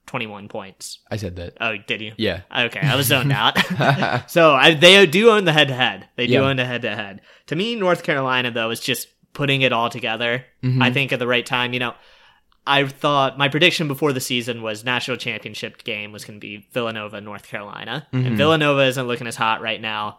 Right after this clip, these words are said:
Speaker 1: but I'm
Speaker 2: Villanova
Speaker 1: not ready to
Speaker 2: sucks.
Speaker 1: give up on the North Carolina pick. Not
Speaker 2: Okay.
Speaker 1: because I necessarily want it,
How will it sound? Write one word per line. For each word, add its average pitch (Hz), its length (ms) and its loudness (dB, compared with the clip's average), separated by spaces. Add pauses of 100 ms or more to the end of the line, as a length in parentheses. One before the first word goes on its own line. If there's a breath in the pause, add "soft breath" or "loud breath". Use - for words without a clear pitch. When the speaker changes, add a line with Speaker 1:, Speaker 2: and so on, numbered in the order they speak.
Speaker 1:
but 101 180 -4
I'm 135 80 6
Speaker 2:
Villanova 120 40 4
Speaker 1:
not 190 160 4
ready 196 220 4
to 175 60 2
Speaker 2:
sucks. 143 80 0
Speaker 1:
give 143 140 2
up 131 240 2
on 113 320 -2
the 113 60 -10
North 110 280 -8
Carolina 104 420 -8
pick. - 320 -14
Not 165 200 6
Speaker 2:
Okay. 165 100 -2
Speaker 1:
because 156 160 2
I 147 80 4
necessarily 135 520 -2
want 117 280 -2
it, 156 100 -2